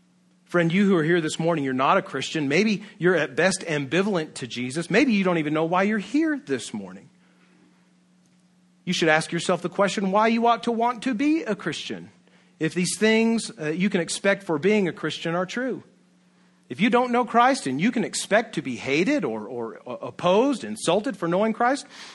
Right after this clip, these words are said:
it, you do well to ask yourself the evaluative question,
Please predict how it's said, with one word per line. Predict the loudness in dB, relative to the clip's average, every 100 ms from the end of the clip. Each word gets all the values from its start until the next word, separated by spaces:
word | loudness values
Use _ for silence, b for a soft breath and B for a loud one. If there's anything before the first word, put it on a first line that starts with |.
| B
it, | 4 6
you | 6 6
do | 4 6
well | 6 6 4
to | 4
ask | 4 4 0
yourself | 0 2 2 2
the | 2
evaluative | 4 4 2 0 0
question, | 0 0 0 -2